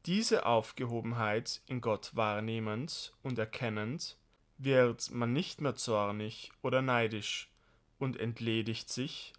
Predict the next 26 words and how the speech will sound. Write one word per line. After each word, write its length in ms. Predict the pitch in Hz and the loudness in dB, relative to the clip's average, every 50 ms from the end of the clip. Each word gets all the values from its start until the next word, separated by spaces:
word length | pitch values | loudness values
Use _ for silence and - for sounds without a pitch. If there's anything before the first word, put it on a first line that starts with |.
| _ - | _ 0
aller 280 | 117 123 143 165 151 | 2 4 4 4 4
Ablehnungen 840 | 80 117 117 - 113 117 117 117 113 113 110 110 107 104 110 113 139 160 - _ _ _ _ _ | 2 0 -2 -2 -4 -2 -2 0 0 0 0 0 -2 -2 -2 -4 -4 -6 -10 _ _ _ _ _
in 160 | - 127 120 117 | -4 -4 -4 -4
Bezug 680 | 117 117 - - - - 120 120 117 107 - - - _ _ | -4 -4 -2 -2 -2 -2 -2 -4 -6 -6 -10 -14 -20 _ _
auf 240 | - 117 117 - - | -2 -2 -2 -2 -2
Mitgeschöpfe. 840 | 127 127 120 - - - 110 - - 107 95 - - - 92 82 - - _ _ _ _ _ _ _ _ _ _ _ _ _ - | -4 -4 -4 -4 -6 -6 -4 -4 -2 -2 -4 -6 -6 -10 -10 -10 -10 -14 _ _ _ _ _ _ _ _ _ _ _ _ _ 2
Wenn 200 | 143 156 160 165 | 6 6 6 6
es 180 | 170 165 - - | 6 2 2 2
in 100 | 175 165 | 4 4
der 100 | 170 156 | 4 4
gesamten 540 | 156 156 - - 185 196 226 226 196 202 | 4 2 4 6 6 4 4 2 -2 -2
Schöpfung 600 | 180 - - 180 175 - - - 147 139 131 - - - | 0 2 2 2 2 2 0 -2 0 0 0 -2 -4 -6
nur 260 | - 147 160 180 214 226 | -2 2 4 6 6 8
noch 200 | 220 196 - - | 6 4 2 2
darum 380 | - 123 117 113 117 117 117 | 2 2 2 2 0 -2 -2
geht, 480 | 107 110 110 110 113 139 165 - - - - _ _ _ _ _ _ _ - | -2 -2 -2 -2 -2 -2 -4 -8 -12 -14 -20 _ _ _ _ _ _ _ -2
den 160 | 131 127 117 | 0 0 2
Sinnen 480 | 117 - - - 139 147 165 185 185 185 | 2 2 2 4 4 2 2 2 0 0
des 240 | 175 151 - - 135 | 0 0 -2 0 2
Herrn 420 | 123 113 110 107 107 110 107 - - - | 4 4 4 2 0 -2 -6 -8 -10 -14
Freude 480 | - - - 113 107 104 104 101 107 | -16 -10 -2 0 2 2 2 0 -2
zu 160 | 104 - - | -4 -4 -2
schenken, 600 | 117 - - 117 110 110 107 - - 110 123 160 - _ _ _ _ _ _ - - _ _ | -2 -2 0 0 -2 -4 -6 -6 -6 -4 -4 -4 -6 _ _ _ _ _ _ -20 -20 _ _
verschwindet 920 | - - 131 120 - - - 151 156 170 190 190 190 190 - - - - | -4 0 0 0 2 0 0 0 0 0 2 0 0 0 0 -2 -2 -2
die 100 | 139 117 | -2 2
Wahrnehmung 800 | 117 110 107 107 107 110 113 113 110 110 110 113 113 131 147 156 | 4 4 4 4 2 0 0 -2 -2 -2 -2 -2 -2 -4 -6 -8